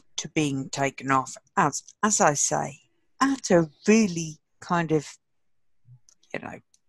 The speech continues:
obvious time to keep him, keep him fit and everything. If he thinks, does it feel like a bit that he's, thinks he is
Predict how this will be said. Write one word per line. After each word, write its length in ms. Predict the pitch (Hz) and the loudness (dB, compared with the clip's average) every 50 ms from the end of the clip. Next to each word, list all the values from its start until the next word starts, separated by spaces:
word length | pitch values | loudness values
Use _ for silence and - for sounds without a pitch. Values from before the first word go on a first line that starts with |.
| _ - - - - | _ -20 -20 -14 -14
obvious 880 | 165 165 160 160 - - - - 160 156 165 160 151 - - - - | -14 -14 -12 -16 -16 -12 -10 -10 -2 2 4 4 4 4 2 0 0
time 680 | - - - - 170 170 165 156 143 135 117 117 127 127 _ _ _ _ _ _ _ _ _ _ _ _ - | -2 -4 -4 0 0 2 2 0 -2 -4 -8 -10 -14 -16 _ _ _ _ _ _ _ _ _ _ _ _ -4
to 120 | - 143 | -4 -4
keep 380 | - _ - 151 147 147 143 - | -4 _ -6 -6 -6 -6 -8 -6
him, 420 | - 139 135 139 135 131 123 127 _ _ _ _ _ _ | -4 -4 -2 -4 -6 -10 -14 -18 _ _ _ _ _ _
keep 260 | - - 175 151 - 160 | -4 -4 -2 -2 -2 -4
him 160 | 135 139 135 | -6 -6 -6
fit 420 | - - - 165 151 - - - | -8 -2 0 0 0 0 -4 -6
and 120 | 139 120 127 | -6 -6 -4
everything. 460 | 123 113 - - _ - - - - - - - - - - - _ _ _ _ _ | -8 -8 -10 -14 _ -14 -14 -14 -14 -16 -20 -20 -20 -20 -20 -20 _ _ _ _ _
If 240 | 160 185 190 - - | 2 2 2 2 -2
he 400 | - - - 269 269 254 233 196 | -6 -2 0 2 2 2 2 -2
thinks, 760 | - - - 220 220 208 180 - - - - - - - - - - _ - - _ _ _ _ _ _ _ _ _ _ _ _ _ _ _ _ - | -4 -2 2 4 4 4 2 -2 -4 -4 -2 -2 -2 -2 -4 -10 -20 _ -20 -20 _ _ _ _ _ _ _ _ _ _ _ _ _ _ _ _ 4
does 240 | 208 214 220 202 214 | 4 4 4 4 2
it 140 | 214 - - _ _ _ | 0 -2 -2 _ _ _
feel 600 | - - - - - - 208 202 202 190 185 180 | -16 -14 -14 -10 -4 -2 2 4 6 6 6 4
like 480 | 170 165 165 160 156 160 160 - - - | 2 2 6 6 6 6 4 2 -4 -4
a 80 | 160 - _ - | -4 -4 _ 4
bit 180 | 170 160 - - _ _ _ _ _ _ _ _ _ | 4 4 4 2 _ _ _ _ _ _ _ _ _
that 160 | - 160 - | 2 2 2
he's, 880 | - 151 - - 165 160 165 160 156 147 147 - - - - - - - _ _ _ _ _ _ _ _ _ _ _ _ _ _ | 0 -8 -8 -6 -4 -2 -2 -2 -4 -4 0 2 2 2 0 -2 -12 -20 _ _ _ _ _ _ _ _ _ _ _ _ _ _
thinks 460 | - 175 165 165 - - - - - - - - - - - - | 0 0 0 0 -2 -2 0 2 2 2 0 -6 -10 -10 -10 -6
he 400 | - 202 196 190 175 165 156 151 143 139 135 | -4 -4 -2 0 2 4 4 6 6 4 4
is 320 | 131 123 - - - - | 2 2 4 4 4 2